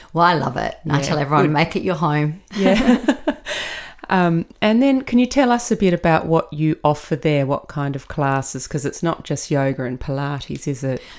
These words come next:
Speaker 1: No, there's quite a lot. So obviously there's hot yoga, there's a gentle yoga, a yin yoga, which is non-heated as
Speaker 2: Mm-hmm.
Speaker 1: well. So the gentle and the yin are non-heated. And then we have a vinyasa flow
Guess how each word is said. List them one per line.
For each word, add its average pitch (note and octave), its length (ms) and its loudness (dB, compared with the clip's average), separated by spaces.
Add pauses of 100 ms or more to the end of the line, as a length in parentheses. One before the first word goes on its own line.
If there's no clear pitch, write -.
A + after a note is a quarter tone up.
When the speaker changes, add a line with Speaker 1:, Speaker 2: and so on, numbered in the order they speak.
(120)
Speaker 1:
No, A#3 240 4
there's F3 220 0
quite G3+ 260 -2
a F3+ 60 4
lot. D3+ 260 0
So D#3+ 440 0
obviously F#3 340 -6
there's D#3 260 -4 (140)
hot - 300 -4
yoga, G3+ 380 0 (560)
there's F3 300 2 (260)
a D#3+ 80 -6
gentle E3+ 440 0
yoga, F#3 600 2
a D#3+ 60 -6
yin E3 400 -2
yoga, C#3+ 380 0
which - 240 -8
is C3 100 -10
non-heated C3+ 760 -4
as D3 140 -10
Speaker 2:
Mm-hmm. D#3 120 -4
Speaker 1:
well. B3 420 -2 (440)
So - 200 -8
the D3+ 80 2
gentle D#3 400 -2
and D3+ 120 -2
the D3+ 60 -2
yin C#3 380 -6
are - 80 -8
non-heated. D3 1080 -4
And F3+ 100 -4
then E3+ 100 0
we F3 80 -2
have D#3+ 200 -2
a D3 60 0
vinyasa C#3 560 -4
flow C3+ 560 -4